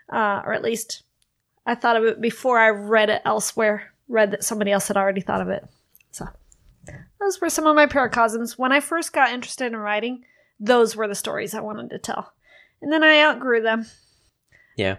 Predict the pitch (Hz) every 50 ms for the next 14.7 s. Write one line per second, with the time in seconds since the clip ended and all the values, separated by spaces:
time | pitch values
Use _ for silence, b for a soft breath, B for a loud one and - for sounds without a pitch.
0 | - _ - - 285 302 285 - - 392 427 453 440 - 320 277 269 262 254 254
1 | 247 247 254 247 - - - - - - _ _ _ _ _ _ _ _ _ _
2 | _ _ _ _ _ - 247 254 - - - 339 349 349 277 247 226 214 - 214
3 | 220 220 226 233 233 233 - - 226 233 - - - 240 208 202 - - - -
4 | 233 226 - - 220 220 220 214 214 208 - - - 233 233 226 214 196 - -
5 | 208 190 - - 214 214 220 165 - - 208 - - - - - 226 226 214 208
6 | - 226 226 220 214 214 214 208 - _ B B B B B B B B 233 226
7 | 233 247 240 240 233 226 - - 214 208 208 269 294 311 262 - - 302 285 285
8 | 269 269 254 247 - - 262 247 240 - 233 233 233 226 226 233 220 226 220 214
9 | 214 214 202 - _ B B B B B B B B B B - 240 226 220 214
10 | 214 208 208 233 - - - - 269 269 262 254 240 214 226 220 - 220 - -
11 | 240 233 220 - 220 208 202 185 196 202 202 208 202 - 202 202 196 175 - _
12 | - 220 214 208 - - 214 190 - 190 202 208 202 202 196 202 202 - - -
13 | - - - - - _ _ - - 226 226 220 220 - - 220 - 214 - -
14 | 214 202 - - 208 208 220 214 202 - 202 190 -